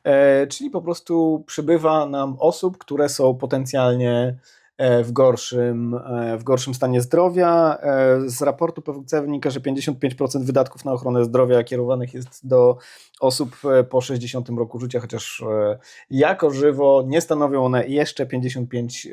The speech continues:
procent, e, całego społeczeństwa. Czyli jeżeli powiększa nam się ta grupa, która za przeproszeniem wielkim przejada więcej, e, która jest bardziej kosztowna,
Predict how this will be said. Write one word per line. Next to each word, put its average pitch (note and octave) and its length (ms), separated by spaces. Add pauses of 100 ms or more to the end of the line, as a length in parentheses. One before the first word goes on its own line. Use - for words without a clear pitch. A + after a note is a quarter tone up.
(220)
procent, A#2 460 (340)
e, B2+ 180
całego B2+ 300
społeczeństwa. C3 580
Czyli C3 400
jeżeli C#3 320
powiększa D#3+ 520
nam C3 180
się B2+ 180
ta A#2 360
grupa, C#3 460
która A#2+ 540 (300)
za B2 140
przeproszeniem B2+ 640
wielkim A#2 400
przejada C#3 500
więcej, A#2+ 640 (400)
e, A2+ 100
która B2+ 140
jest B2 140
bardziej B2+ 260
kosztowna, A#2+ 720